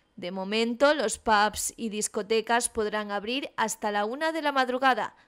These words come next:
A partir del siete de junio hasta las dos. El consumo de bebidas y alimentos, tanto en interiores como en exteriores, se hará sentado en mesas y con una distancia de seguridad de mínimo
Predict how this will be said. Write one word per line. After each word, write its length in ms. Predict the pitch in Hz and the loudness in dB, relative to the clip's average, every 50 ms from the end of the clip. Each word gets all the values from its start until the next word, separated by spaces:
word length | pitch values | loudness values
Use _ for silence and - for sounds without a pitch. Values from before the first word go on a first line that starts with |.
| _ - | _ -12
A 160 | - 190 - | -12 -10 -8
partir 360 | - 202 196 - 220 220 208 | -8 -10 -10 -8 -8 -6 -6
del 160 | 202 208 202 | -4 -4 -4
siete 320 | 196 - 226 208 - 208 196 | -4 -2 -4 -4 -4 -4 -6
de 100 | 196 202 | -6 -6
junio 340 | - - 240 240 247 269 | -4 -2 -2 0 0 0
hasta 240 | 277 285 277 - 254 | 0 0 0 0 0
las 220 | 220 214 214 196 196 | 0 0 0 2 2
dos. 360 | 247 220 190 190 - - - _ _ _ _ _ _ _ _ _ _ | 2 2 2 0 -2 -4 -6 _ _ _ _ _ _ _ _ _ _
El 240 | - - 208 208 202 | -10 -8 -8 -4 0
consumo 640 | - 226 226 220 - - 262 254 254 254 247 247 240 | 0 0 2 2 0 0 0 0 2 4 4 4 4
de 120 | 233 233 | 4 4
bebidas 640 | 220 233 226 226 240 240 233 247 240 247 240 - 254 | 4 4 2 2 0 0 4 4 4 4 4 2 2
y 60 | 247 | 2
alimentos, 760 | 240 233 226 233 240 247 247 247 233 285 277 311 285 - - | 2 2 2 2 2 2 0 2 4 4 4 4 4 0 0
tanto 300 | - 247 233 226 220 233 | 0 -2 -2 -2 -2 -4
en 100 | 220 226 | -4 -2
interiores 720 | 220 214 202 226 214 220 226 233 240 247 269 294 - - | -4 -2 -2 -2 0 0 2 2 2 2 2 0 -2 -2
como 280 | - 247 226 220 220 | -2 -2 -2 -2 -2
en 160 | 220 214 214 | -4 -4 -6
exteriores, 800 | 214 214 190 - - - 233 214 208 220 226 233 233 233 247 247 | -8 -8 -6 -6 -4 -2 -2 0 2 2 2 4 4 4 4 2
se 160 | - - 240 | 0 -2 -2
hará 220 | 208 214 220 226 226 | 0 0 0 0 0
sentado 560 | - - 214 202 202 - 220 220 214 226 214 | -2 -2 -4 -4 -4 -2 0 0 0 0 -2
en 120 | 214 208 | -4 -2
mesas 560 | 214 233 247 240 247 - 208 175 214 - - - - - - _ | 0 0 0 0 0 -2 -2 -2 -4 -4 -6 -8 -10 -20 -20 _
y 100 | - - | -16 -8
con 200 | - 214 208 208 | -6 -6 -4 -4
una 320 | 214 220 226 220 220 220 220 | -2 -2 0 2 2 2 0
distancia 680 | 208 220 220 - - 226 220 220 - - 233 220 220 214 | 0 -2 -4 -4 -2 -2 -4 -2 -2 0 0 2 0 0
de 180 | 202 220 220 | -2 -4 -4
seguridad 840 | 214 - - 226 214 196 220 214 220 220 214 233 240 254 247 285 - - _ _ - | -4 -2 -2 -2 -2 -2 -2 -2 -2 0 2 2 2 2 0 -2 -8 -8 _ _ -6
de 180 | 208 214 214 | -4 -4 -2
mínimo 640 | 214 220 262 294 311 339 349 349 359 359 359 - | -2 -4 -4 -4 -4 -6 -4 -2 0 0 0 -2